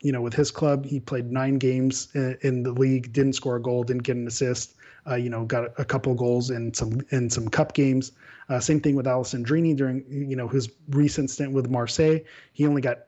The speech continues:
six games, didn't score any goals, didn't get any assists, only got an assist in a cup game. So there's a history of Galaxy players who maybe aren't able to get top minutes in their European clubs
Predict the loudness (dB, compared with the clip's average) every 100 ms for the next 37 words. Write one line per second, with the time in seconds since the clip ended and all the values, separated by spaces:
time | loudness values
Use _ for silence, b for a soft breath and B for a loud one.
0 | _ _ _ -4 -4 -4 0 2 2 -2
1 | -4 -4 -2 0 0 0 0 0 0 0
2 | -4 -2 -4 -2 -4 -4 -4 -4 -6 -6
3 | 0 0 0 -2 0 -2 -2 -12 B B
4 | -4 -2 -4 0 0 0 2 2 2 B
5 | B 0 2 2 0 -2 0 0 0 -2
6 | -2 -2 -2 -4 -2 -2 0 0 0 0
7 | 0 0 2 2 2 -2 0 0 -2 _
8 | _ -6 -4 0 2 2 -2 -12 -8 0
9 | 4 4 4 2 2 -2 0 0 -2 -4